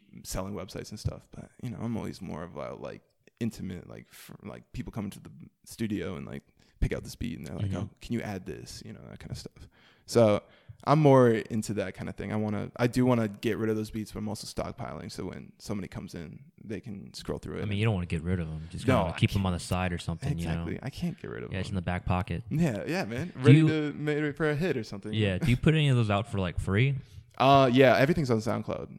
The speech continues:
Speaker 1: All the
Speaker 2: Okay.
Speaker 1: beats that I post on. Now, the music has been going on and off of SoundCloud, so it depends on the artist. If they want it on SoundCloud, I'll let them put it on
Speaker 2: Mm-hmm.
Speaker 1: SoundCloud. But I don't put the music that I put out on iTunes.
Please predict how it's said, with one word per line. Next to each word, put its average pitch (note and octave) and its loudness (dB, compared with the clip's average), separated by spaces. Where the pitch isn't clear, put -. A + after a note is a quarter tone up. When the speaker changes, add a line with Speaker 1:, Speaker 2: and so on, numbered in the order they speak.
Speaker 1:
All C#3+ 10
the C#3 10
Speaker 2:
Okay. A2 2
Speaker 1:
beats B2 2
that A2+ 4
I G2+ 0
post - -2
on. G#2 -2
Now, C#3 8
the B2+ 6
music C#3 2
has B2 -6
been C3 0
going A#2 0
on B2 2
and A2 0
off G2+ -6
of G#2+ -8
SoundCloud, - -10
so A2+ 2
it A2+ -4
depends C3 0
on B2 -2
the A#2 -2
artist. G#2+ -4
If - -10
they A#2 -2
want A2+ -2
it A2+ -4
on A2 -4
SoundCloud, G#2+ -4
I'll G#2 -2
let A2 -4
them G#2 -12
put A2 -6
it A2 -6
on - -6
Speaker 2:
Mm-hmm. G2 -6
Speaker 1:
SoundCloud. E3 -6
But A#2+ 8
I G#2+ 2
don't C3+ 2
put C3+ 4
the A#2+ -4
music A2+ 0
that G#2 -2
I G2+ -2
put G2+ -2
out G#2+ 0
on G2+ -8
iTunes. G2+ -10